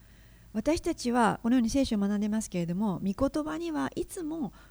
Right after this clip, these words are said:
よく見、見受けられるのは予言が出てくるということ、そしてまた予言の成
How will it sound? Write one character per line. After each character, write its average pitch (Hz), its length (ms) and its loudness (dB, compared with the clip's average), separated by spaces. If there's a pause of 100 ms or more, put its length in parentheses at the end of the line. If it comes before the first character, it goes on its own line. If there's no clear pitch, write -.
(160)
よ 294 140 0
く - 200 -4 (100)
見、 196 280 6
見 214 140 8
受 240 160 2
け - 20 4
ら 240 100 4
れ 247 80 2
る 226 80 0
の 180 160 -4
は 202 220 -2 (180)
予 202 240 6
言 320 300 0
が 339 120 0
出 240 120 0
て 107 100 -2
く - 120 -6
る 151 100 -4
と - 80 -10
い 110 80 -4
う 120 60 -6
こ - 100 -8
と、 - 220 -8 (260)
そ 240 160 0
し 240 80 0
て 339 160 -2
ま 330 140 -6
た - 120 -2
予 226 220 6
言 339 320 -2
の 339 100 -4
成 202 160 0